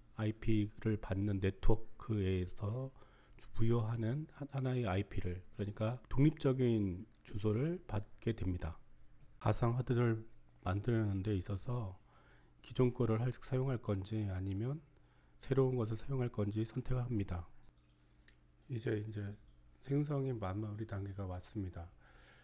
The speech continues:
그래서 우-, 우분투 육십사 비트고요. 그 다음에 설치되는 거는, 폴더는 제가 앞 제일 먼저 브이엠웨어 유비 폴더를 했죠. 그 다음에 워크스테이션 요거가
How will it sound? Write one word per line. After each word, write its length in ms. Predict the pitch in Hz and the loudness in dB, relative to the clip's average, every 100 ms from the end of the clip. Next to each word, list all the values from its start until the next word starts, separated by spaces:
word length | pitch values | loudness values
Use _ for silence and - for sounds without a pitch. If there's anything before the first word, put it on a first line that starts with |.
| - - | -20 -14
그래서 220 | 110 117 | -10 -6
우-, 600 | 117 120 117 113 110 117 | -6 -4 -2 -2 -2 -4
우분투 480 | 110 143 143 - 127 | -6 -2 -4 -4 -6
육십사 560 | 110 - 127 - 104 101 | -4 -6 -12 -8 -8 -6
비트고요. 720 | 113 - 110 101 98 113 185 - | -8 -8 -8 -6 -6 -6 -10 -12
그 120 | 117 | -12
다음에 580 | 104 95 98 120 147 156 - | -8 -8 -8 -8 -8 -12 -16
설치되는 640 | - 135 - 139 120 113 107 | -14 -12 -10 -6 -4 -4 -6
거는, 320 | 104 104 104 | -8 -8 -6
폴더는 440 | 143 139 123 110 | -4 -4 -4 -6
제가 400 | 101 107 101 101 - - | -8 -10 -10 -10 -14 -18
앞 120 | 120 - - | -16 -14 -16
제일 260 | - 104 | -8 -6
먼저 300 | 110 98 98 95 | -4 -6 -8 -10
브이엠웨어 760 | 107 107 101 95 95 92 92 - - - - - - - | -6 -4 -4 -6 -8 -10 -12 -16 -20 -20 -20 -20 -16 -6
유비 200 | 104 104 | -4 -4
폴더를 460 | - 113 101 95 98 | -6 -6 -6 -10 -12
했죠. 460 | 131 - 107 143 143 | -14 -8 -8 -8 -12
그 100 | - | -14
다음에 500 | 98 95 101 113 135 - - - - | -10 -8 -10 -10 -12 -16 -20 -20 -10
워크스테이션 720 | 117 113 - 147 131 139 127 113 | -4 -4 -4 -4 -4 -4 -6 -6
요거가 760 | 107 120 113 127 139 147 | -8 -10 -10 -8 -8 -8